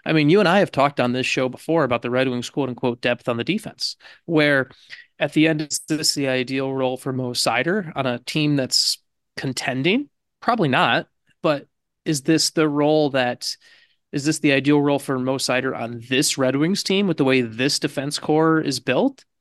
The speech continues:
And that, that's what happened. And that's kind of the, um, that's, that's kind of the spot where it all kind of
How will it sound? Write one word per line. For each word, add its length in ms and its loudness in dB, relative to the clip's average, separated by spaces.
And 100 0
that, 140 -4
that's 180 -2
what 100 0
happened. 560 -6
And 160 0
that's 220 2
kind 240 0
of 100 0
the, 320 4
um, 480 -2
that's, 180 -4
that's 180 -4
kind 200 -2
of 60 2
the 60 0
spot 320 2
where 140 2
it 60 2
all 100 2
kind 220 -4
of 220 -6